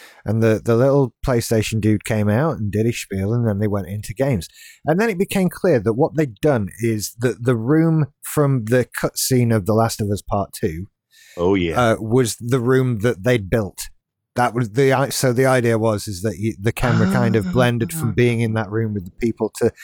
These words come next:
Speaker 1: being in the game, and you really was like, "Is this the game?" For a blink,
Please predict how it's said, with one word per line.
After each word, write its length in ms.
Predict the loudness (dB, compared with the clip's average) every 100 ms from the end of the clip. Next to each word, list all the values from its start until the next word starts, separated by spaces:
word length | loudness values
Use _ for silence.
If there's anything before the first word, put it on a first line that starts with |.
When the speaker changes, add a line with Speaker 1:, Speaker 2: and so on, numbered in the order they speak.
| -20 -18 -4
Speaker 1:
being 220 | 0 2 2
in 140 | 0
the 60 | 0
game, 460 | 2 2 2 2
and 340 | 2 0 0 -2
you 180 | -2 -2
really 280 | 0 2 0
was 320 | -2 -6 -6
like, 200 | -6 -6
"Is 200 | -6 -4
this 180 | -4 -2
the 100 | -2
game?" 320 | 0 0 -2
For 180 | -6 -6
a 60 | -6
blink, 260 | -4 -4